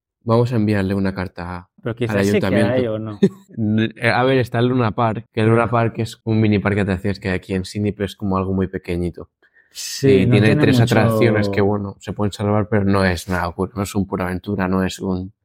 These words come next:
Speaker 1: En Madrid también tenéis un... ¿cómo se llama la de Madrid? ¿El parque de atracciones de Madrid?
Speaker 2: Tenemos el parque de atracciones de Madrid, <laughs> que se
Speaker 1: Ah,
Speaker 2: llama
Speaker 1: sí, sí.
Speaker 2: así, <laughs> Parque de Atracciones de Madrid. <laughs> Y la Warner.
Speaker 1: Ah, pero la Warner es mejor, ¿no?
Speaker 2: Sí. A ver, el parque de atracciones no está mal.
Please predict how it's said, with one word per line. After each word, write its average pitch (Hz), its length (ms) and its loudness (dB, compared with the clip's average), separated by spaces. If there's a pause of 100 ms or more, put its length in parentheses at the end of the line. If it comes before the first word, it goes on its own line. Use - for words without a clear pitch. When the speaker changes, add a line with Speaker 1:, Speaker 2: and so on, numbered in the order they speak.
(100)
Speaker 1:
En 104 60 2
Madrid 98 220 4
también 107 240 4
tenéis 92 300 -2
un... 95 380 -8 (120)
¿cómo 110 180 -4
se 107 100 -2
llama 113 180 2
la 110 80 2
de 101 160 2
Madrid? 101 340 0 (220)
¿El 110 80 -14
parque 104 200 -4
de 98 60 -2
atracciones 104 280 -4
de 104 80 -2
Madrid? 98 280 -4 (200)
Speaker 2:
Tenemos 107 340 0
el 98 100 -8
parque 107 280 -2
de 104 60 0
atracciones 104 480 -4
de 107 80 -2
Madrid, 120 320 -2 (220)
<laughs> - 220 -10
que 117 120 -4
se 107 140 -6
Speaker 1:
Ah, 104 60 2
Speaker 2:
llama 117 200 4
Speaker 1:
sí, - 40 -8
sí. - 60 -14
Speaker 2:
así, 135 260 2 (240)
<laughs> - 220 -4
Parque 131 320 2
de 127 60 4
Atracciones 107 520 -2
de 117 80 0
Madrid. 127 320 -2 (180)
<laughs> - 380 -2 (480)
Y 135 100 -2
la 113 120 2
Warner. 104 420 -2 (260)
Speaker 1:
Ah, 82 200 -6
pero 90 140 2
la 90 100 4
Warner 92 320 2
es 92 80 -2
mejor, 85 380 -6
¿no? 95 220 -16 (120)
Speaker 2:
Sí. - 400 -4 (380)
A 123 120 0
ver, 110 300 2
el 107 120 -2
parque 117 160 0
de 131 60 2
atracciones 131 380 2
no 123 100 4
está 113 240 0
mal. 104 220 -4